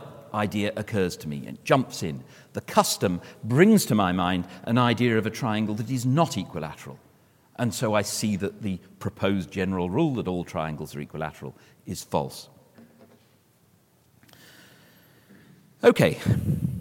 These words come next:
so to sum up, some ideas are particular in their nature,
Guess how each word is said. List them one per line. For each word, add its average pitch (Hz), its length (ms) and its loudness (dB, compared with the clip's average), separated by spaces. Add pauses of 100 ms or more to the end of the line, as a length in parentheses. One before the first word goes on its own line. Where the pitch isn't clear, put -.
(380)
so 180 360 8
to - 320 -4
sum 233 180 8
up, 120 260 6
some 190 220 4
ideas 151 460 6
are 123 40 2
particular 110 520 0
in 98 140 4
their 92 100 0
nature, 135 500 4